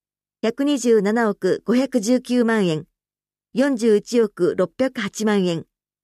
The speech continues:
三十二点三パーセント。その他、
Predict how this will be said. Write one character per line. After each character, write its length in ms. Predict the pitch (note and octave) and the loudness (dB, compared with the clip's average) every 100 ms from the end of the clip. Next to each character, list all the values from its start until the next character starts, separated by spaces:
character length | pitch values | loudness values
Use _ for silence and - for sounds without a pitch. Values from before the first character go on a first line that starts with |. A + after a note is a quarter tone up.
| _ - | _ -8
三 300 | C4+ C#4 G#3+ | -4 -2 0
十 200 | A3 G3+ | 2 2
二 220 | B3 A#3+ | 0 0
点 200 | F#3 E3+ | -2 -2
三 240 | A3 G3+ | -2 -4
パ 160 | G3+ G3 | -2 -4
ー 40 | |
セ 140 | G3 F#3 | -2 -4
ン 100 | D#3+ | -4
ト。 220 | D3+ - _ _ _ _ _ _ _ | -6 -8 _ _ _ _ _ _ _
そ 140 | - A3+ | -4 0
の 140 | C4 | 0
他、 220 | B3+ D#3 | -2 -6